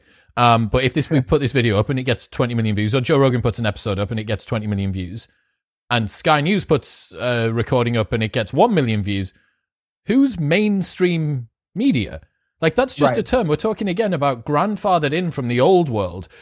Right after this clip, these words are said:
Speaker 1: because previously, being on a network was a signal. It was signaling. It was a sign of virtue, of
Speaker 2: Yep.
Speaker 1: an integrity, of production quality, of research, of all the rest of this stuff. And as you said before, with Bill Maher and, uh, uh,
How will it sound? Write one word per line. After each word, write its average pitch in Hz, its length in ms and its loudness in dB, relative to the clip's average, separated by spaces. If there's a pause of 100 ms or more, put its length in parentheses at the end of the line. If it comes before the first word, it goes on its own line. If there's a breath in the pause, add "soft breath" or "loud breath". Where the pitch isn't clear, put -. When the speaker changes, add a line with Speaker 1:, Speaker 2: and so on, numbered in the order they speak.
(120)
Speaker 1:
because 143 280 0
previously, 139 800 -2 (360)
being 214 200 0
on 208 100 0
a 190 60 0
network 117 640 -4 (320)
was 135 600 2
a 123 300 -2
signal. - 640 0
It 113 60 -8
was 123 100 -2
signaling. 131 300 0
It 107 40 -10
was 110 120 -4
a 117 40 -4
sign 143 460 0
of 120 120 -2
virtue, 127 680 0
of 135 60 4
Speaker 2:
Yep. 175 100 4
Speaker 1:
an 95 60 -4
integrity, 135 600 0
of 90 140 -4
production 123 460 -4
quality, 120 500 0
of 87 120 -4
research, 127 500 0
of 98 80 -8
all 170 140 2
the 127 80 2
rest 120 220 -2
of 107 80 -8
this 101 140 -4
stuff. - 300 -6 (400 loud breath)
And 147 240 2 (680)
as 160 140 4
you 196 80 0
said 143 220 2
before, 110 600 2
with 123 340 -4
Bill 131 160 4
Maher 120 280 4
and, 113 100 -2
uh, 113 40 -4
uh, 120 360 -6